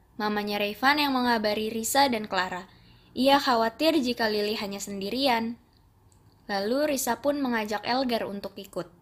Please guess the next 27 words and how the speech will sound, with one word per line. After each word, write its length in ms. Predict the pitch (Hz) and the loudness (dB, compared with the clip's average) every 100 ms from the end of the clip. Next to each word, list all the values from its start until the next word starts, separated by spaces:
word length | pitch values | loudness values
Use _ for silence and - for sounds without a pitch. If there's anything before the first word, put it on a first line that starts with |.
| _ _ _ _ _ _ _ _ - 208 | _ _ _ _ _ _ _ _ -12 -6
Lily 240 | 226 285 | -2 -2
sangat 240 | 269 226 | -2 -4
terpukul, 720 | - 208 240 240 311 277 226 - - | -6 -6 -6 -6 -2 0 -2 -10 -4
dia 160 | 240 269 | -2 0
menangis 560 | 247 220 233 269 254 | 0 2 2 0 -2
sesenggukan. 720 | 226 220 208 196 180 - 170 170 _ _ _ _ _ | -4 -6 -6 -8 -10 -10 -12 -14 _ _ _ _ _
Elgar 400 | 233 220 220 269 | -6 -2 2 4
yang 160 | 269 247 | 4 0
melihat 320 | 220 214 208 | -2 -4 -6
itu 240 | 214 277 | -6 -4
merasa 320 | 262 233 208 214 | -2 -4 -6 -8
sangat 320 | 208 208 - | -8 -8 -10
sedih 240 | 196 202 196 | -8 -10 -8
juga. 400 | 254 233 214 208 - _ _ _ _ - | -6 -2 -2 -2 -12 _ _ _ _ -10
Melihat 320 | 202 202 214 214 | -8 -6 -6 -4
Lily 320 | 220 220 220 | -2 0 -2
menangis 560 | 214 208 214 247 302 - | -2 -2 0 -2 -2 -4
tak 240 | - - 247 | -6 -4 -4
pernah 240 | 247 254 | 0 0
membuat 400 | 220 214 214 202 | 0 -2 -4 0
Elgar 400 | 269 311 262 226 | 0 2 0 -2
merasa 400 | 208 202 202 214 | -4 -6 -8 -8
nyaman. 480 | 202 180 180 175 175 _ - _ _ _ _ _ - | -8 -10 -10 -12 -16 _ -20 _ _ _ _ _ 0
Tak 320 | 226 220 220 | 4 6 4
ada 160 | 240 247 | 2 2
obrolan 480 | 233 220 226 233 | 2 2 2 0
sedikit 400 | 233 220 - 269 | -2 -4 -4 -6